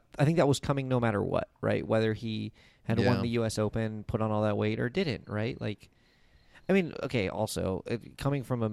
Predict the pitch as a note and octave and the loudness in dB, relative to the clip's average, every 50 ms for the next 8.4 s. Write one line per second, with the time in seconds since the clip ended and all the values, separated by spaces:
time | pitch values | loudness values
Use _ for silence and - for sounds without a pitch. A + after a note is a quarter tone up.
0 | G#2 - A#2 A2+ G2+ G#2+ G2 G#2 A2 A2 A2 A2 A2 A2 G2+ - G#2 G2+ G#2 G#2+ | -2 -2 -2 0 0 0 -2 -2 -2 -2 -2 -2 -4 -4 -2 0 0 2 2 0
1 | G2 G2+ G2 G2+ G2+ F#2 - G#2 G2+ G#2 - - G2+ G2 G2+ G2+ A2 A#2+ - - | 0 0 0 0 -2 -2 -2 -2 -2 0 -2 -4 -6 -6 -4 -4 -2 -4 -2 -4
2 | D#3 D3+ D#3 E3+ D#3+ E3 - - - - - - - B2+ B2 G#2+ - _ _ - | -4 -2 -2 -2 -2 -4 -6 -8 -10 -14 -14 -12 -10 -12 -12 -14 -18 _ _ -2
3 | F#2 F#2+ G2 F#2 - - - - - - - A2+ G#2 E3 D#3 C#3+ A#2+ - - - | -2 0 0 -2 -4 -8 -10 -12 -10 -4 2 4 6 6 6 4 2 0 -2 -2
4 | C#3 B2+ B2+ C3 C3 B2 A2+ A#2+ A#2 A2+ A2+ G#2+ G#2 - A#2+ A#2+ A#2 A2 - C3 | 0 2 2 2 2 0 0 -2 -2 -2 -2 -4 -4 -2 -2 -2 -2 -2 -2 -4
5 | A#2 C3 D#3 D#3+ C#3+ A#2+ C#3+ D#3+ F#3 G3 F3 D#3+ C#3 B2 A#2 - - C#3 C#3+ C#3+ | -2 -2 -4 -6 -2 2 4 4 4 4 2 -2 -4 -4 -4 0 2 2 2 2
6 | - - D3 C#3+ D3 D3 - D#3 D3+ D3+ C#3 B2+ B2 A#2+ A2 - - - - - | 2 -2 -2 -2 -2 -4 -4 -4 -2 -2 0 0 0 0 0 -2 -8 -18 -20 -20
7 | - - - - _ - E3 F3 D#3 C3 A#2 A2+ A2+ A#2+ A2+ G#2+ B2 B2+ A#2+ - | -20 -20 -20 -20 _ -2 2 4 4 4 2 2 0 0 0 0 -4 -8 -8 -10
8 | - - A2+ A2+ A#2 A2 G#2+ G2+ | -12 -12 -8 -4 -4 -4 -4 -6